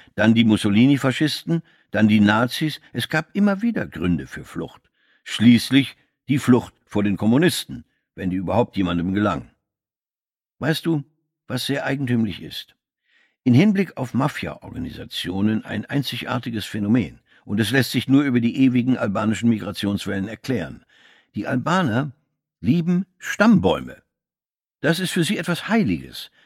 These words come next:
Zehn, zwanzig und oft sogar noch mehr Generationen, das können sie zurückverfolgen, das ist eine fixe Idee von ihnen. Wenn nun ein Albaner, der, sagen wir, den Familiennamen Velay hat,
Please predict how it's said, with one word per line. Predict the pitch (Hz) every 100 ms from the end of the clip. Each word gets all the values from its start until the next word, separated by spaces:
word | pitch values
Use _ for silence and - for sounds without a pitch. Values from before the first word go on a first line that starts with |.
| _
Zehn, | - 220 247 190
zwanzig | - 190 226 - 160 - _ - _
und | - 147 -
oft | 202 -
sogar | 147 131
noch | 123
mehr | 98 151 156
Generationen, | 143 120 113 - 120 110 92
das | 90 -
können | 147 160
sie | 143
zurückverfolgen, | - 165 185 151 123 127 127 127 - -
das | 113
ist | 151 151
eine | 139
fixe | - 226 -
Idee | 190 160 214
von | - 85
ihnen. | 82 65 60 - _ _ _ _ _ _
Wenn | 147 226
nun | 226 208
ein | - 147 151
Albaner, | 113 101 95 113 117 101
der, | 82 98 80
sagen | 104 107 107 92
wir, | 104 80 - - - - _
den | 90 101 117
Familiennamen | 110 113 151 147 113 107 95 90 78
Velay | 185 156 78 71
hat, | 69 67 - -